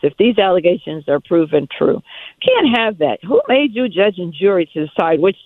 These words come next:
child succeed, uh, succeeds and which child doesn't? So we're gonna get to the bottom of this. Remember, I just said there are people who, you know, there's always somebody making your life a living hell. Well, here we go. Uh,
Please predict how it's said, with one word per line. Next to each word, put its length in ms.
child 340
succeed, 680
uh, 60
succeeds 420
and 140
which 160
child 340
doesn't? 440
So 80
we're 100
gonna 200
get 140
to 60
the 100
bottom 420
of 120
this. 240
Remember, 320
I 120
just 240
said 180
there 120
are 40
people 400
who, 220
you 160
know, 140
there's 200
always 260
somebody 360
making 340
your 120
life 260
a 40
living 340
hell. 300
Well, 140
here 220
we 160
go. 160
Uh, 280